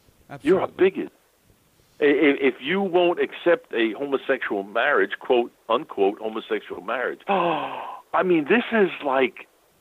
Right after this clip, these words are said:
Speaker 2: like heresy and blasphemy, Pastor Doe.
Speaker 1: Yeah.
Speaker 2: We have, I mean, there is no such thing as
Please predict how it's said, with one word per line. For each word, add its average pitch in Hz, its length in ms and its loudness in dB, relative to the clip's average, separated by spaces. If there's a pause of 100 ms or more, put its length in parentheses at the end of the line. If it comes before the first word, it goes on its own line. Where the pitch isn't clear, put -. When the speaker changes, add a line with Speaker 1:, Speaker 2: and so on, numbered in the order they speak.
(120)
Speaker 2:
like 156 240 -2
heresy 180 580 0
and 95 120 -2
blasphemy, 143 760 -2 (380)
Pastor 87 340 -2
Doe. 73 320 -8 (320)
Speaker 1:
Yeah. 107 100 -16
Speaker 2:
We 185 300 2
have, 151 220 0 (520)
I 139 120 -2
mean, 135 180 -8 (180)
there 147 320 2
is 196 260 2 (100)
no 120 200 2 (140)
such 98 140 0 (160)
thing 92 380 -4
as 87 300 0